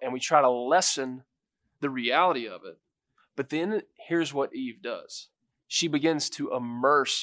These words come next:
herself, and Adam along with her. They begin to immerse themselves in the idea of the temptation. They surround themselves with it.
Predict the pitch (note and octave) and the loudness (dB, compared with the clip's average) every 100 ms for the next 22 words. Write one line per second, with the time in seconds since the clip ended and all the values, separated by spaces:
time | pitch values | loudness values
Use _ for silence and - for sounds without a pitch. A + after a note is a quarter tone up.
0 | - A#2 - A#2+ C3 D3 C#3+ E3+ F#3 D#3+ | -4 -4 -4 -8 -6 -4 0 2 2 0
1 | C#3+ D3 B2 C3 B2 F3 F3+ F#3 E3 C3 | -2 -4 -10 -8 -4 0 0 0 0 0
2 | B2 B2 B2 D3+ - - C3+ A#2+ A#2+ A#2 | 0 -2 0 0 -2 -6 -8 -8 -6 -6
3 | A2 A2 - B2+ B2 A#2+ A2+ A#2+ B2+ B2+ | -6 -8 -10 -10 -4 -2 -2 -4 -8 -2
4 | B2 A#2 B2 A2 A2 - - B2+ - A2+ | -2 -2 -4 -10 -12 -12 -8 -6 -6 -6
5 | A2+ - A#2+ A#2+ A#2+ D3+ F3 F3 C#3+ A#2+ | -6 -4 -6 -4 0 2 2 2 -2 -6
6 | - A2 G2+ A2 F2 | -8 -8 -12 -14 -14